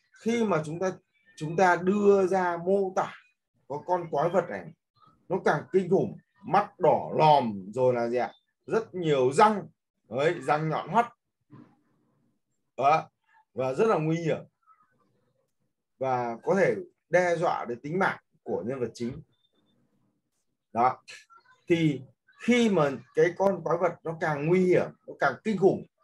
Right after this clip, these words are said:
thì câu chuyện nó càng hấp dẫn. Cái người đọc họ càng bị cuốn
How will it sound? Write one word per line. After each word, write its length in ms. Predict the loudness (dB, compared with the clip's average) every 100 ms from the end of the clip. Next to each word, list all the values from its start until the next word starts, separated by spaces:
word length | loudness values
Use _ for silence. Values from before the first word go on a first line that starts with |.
| _ _ _ -6
thì 120 | -4
câu 160 | -2 0
chuyện 140 | 0 -2 -8
nó 80 | -12
càng 140 | -12 -12 _ -6
hấp 220 | -6 -2
dẫn. 300 | -4 -4 -14 _ -20 -8
Cái 100 | -2
người 160 | 2 4
đọc 260 | 2 -2 _
họ 140 | -12 -8
càng 160 | -8
bị 120 | -8 -12 0
cuốn 380 | 6 6 6